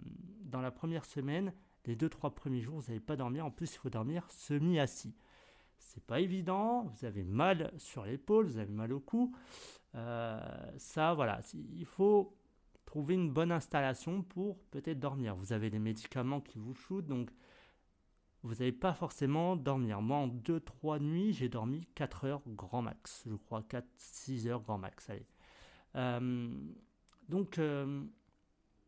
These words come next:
donc voilà, c'est, c'est vraiment allez, on va dire une belle opération parce que côté esthétique et côté fonctionnel, ça change pas mal de choses. Moi, aujourd'hui, je suis complètement heureux, complètement content du résultat.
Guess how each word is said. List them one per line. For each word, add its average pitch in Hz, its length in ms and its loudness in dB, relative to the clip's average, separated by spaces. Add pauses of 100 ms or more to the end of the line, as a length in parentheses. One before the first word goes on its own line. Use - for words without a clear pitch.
(240)
donc 135 200 2
voilà, 139 240 2
c'est, 135 340 -4
c'est - 200 -8
vraiment 156 600 0 (1500)
allez, 131 220 0
on 113 60 -2
va 123 140 0
dire 135 180 2
une 131 120 4
belle 147 180 4
opération 147 420 2
parce 165 200 0
que 131 140 0
côté 147 280 0
esthétique - 420 -4
et 127 60 -2
côté 131 260 -4
fonctionnel, 131 460 -2
ça 127 140 -4
change 131 240 -6
pas 127 140 0
mal 135 160 2
de 117 100 0
choses. 98 260 -4
Moi, 120 180 0
aujourd'hui, 123 320 -4
je - 60 -14
suis - 320 -8 (140)
complètement 151 640 -4 (320)
heureux, 151 400 6
complètement 127 440 -2
content 175 500 2 (320)
du 131 120 0
résultat. 135 640 0